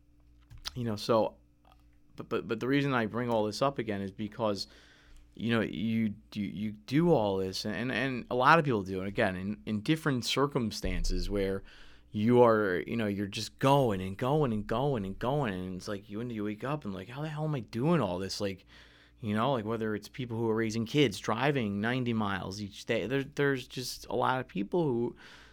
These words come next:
especially in this state where, you know, where you have to, you know, earn a certain amount of money to, to live comfortably. And, the, you know, you just go and go and go and go on adrenaline. And when that adrenaline wears off,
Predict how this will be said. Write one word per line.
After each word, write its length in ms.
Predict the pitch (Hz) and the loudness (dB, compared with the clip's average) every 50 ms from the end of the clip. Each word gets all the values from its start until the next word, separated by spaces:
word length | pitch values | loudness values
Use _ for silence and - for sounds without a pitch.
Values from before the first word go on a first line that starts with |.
| - - | -20 -8
especially 580 | - 135 - - 147 147 139 135 131 - - | -6 -4 -2 0 0 0 0 0 2 2 2
in 180 | 131 127 120 127 | 2 2 2 2
this 160 | 156 208 214 | 0 0 0
state 400 | - - - 131 107 101 90 92 | -2 0 2 2 2 2 0 0
where, 140 | 98 101 101 | -2 -2 -2
you 140 | 104 107 117 | -2 -2 -2
know, 200 | 110 110 127 143 | 0 0 0 0
where 140 | 135 120 | 0 0
you 400 | 113 110 110 110 110 110 110 120 | -2 -2 -4 -4 -4 -6 -8 -8
have 340 | 117 107 107 110 120 123 - | -8 -8 -6 -6 -8 -8 -4
to, 340 | - 127 120 113 110 110 - | -2 0 2 2 2 0 -2
you 120 | - 107 | -2 -4
know, 280 | 107 107 107 123 - - - | -2 0 0 0 0 -2 -4
earn 240 | - 117 139 151 131 | -4 -2 0 0 0
a 40 | |
certain 280 | - - - 110 113 113 | -2 -2 -2 -2 -2 0
amount 200 | 113 107 107 107 | 0 0 0 0
of 60 | 104 | 0
money 380 | 101 104 104 98 92 90 92 87 | 0 0 0 -2 -2 -4 -6 -8
to, 220 | 92 101 104 95 | -8 -8 -8 -8
to 440 | - - - - - 104 101 95 92 - - - - | -10 -12 -14 -10 -8 -8 -8 -8 -10 -12 -16 -12 -4
live 240 | 113 120 104 - | -4 -4 -4 -4
comfortably. 600 | - - 131 120 110 - - 113 98 101 95 95 - - - - - - - - - - - - - - | -6 -6 -6 -6 -6 -4 -6 -4 -2 0 -2 -2 -4 -8 -18 -20 -20 -20 -20 -20 -20 -20 -20 -20 -6 0
And, 240 | 120 123 120 113 110 | 2 4 4 4 2
the, 440 | - - - 98 113 107 - - - - | 0 -2 -2 -2 -2 -2 -2 -4 -8 -8
you 160 | - 90 123 | -6 -4 -2
know, 120 | 120 120 113 | 0 0 0
you 260 | 101 85 104 107 110 | 0 0 -2 -4 -2
just 360 | 113 117 113 - - - - | -2 -4 -4 -6 -8 -10 -10
go 360 | - 131 131 127 127 123 120 | -6 -6 -4 -4 -4 -4 -4
and 100 | 120 117 | -4 -4
go 180 | 104 113 110 104 | -4 -2 -2 -2
and 100 | 101 104 | -2 -2
go 220 | 101 113 104 95 | -2 -2 -2 -2
and 120 | 92 98 98 | -2 -4 -2
go 220 | - 131 160 170 | 2 2 4 4
on 80 | 151 127 | 2 0
adrenaline. 460 | 98 92 90 - - 139 160 151 123 107 101 | 0 -4 -4 -2 0 0 2 2 2 2 0
And 80 | 98 101 | 0 0
when 120 | 101 98 | 0 0
that 180 | 107 120 151 170 | 2 4 4 4
adrenaline 600 | 147 127 - 123 123 143 160 156 139 117 110 104 | 2 0 -2 0 0 2 2 2 2 2 2 0
wears 300 | 98 95 95 92 101 120 | 0 -2 -4 -6 -2 2
off, 480 | 139 165 165 151 107 104 - - - | 4 6 6 4 4 -2 -8 -16 -20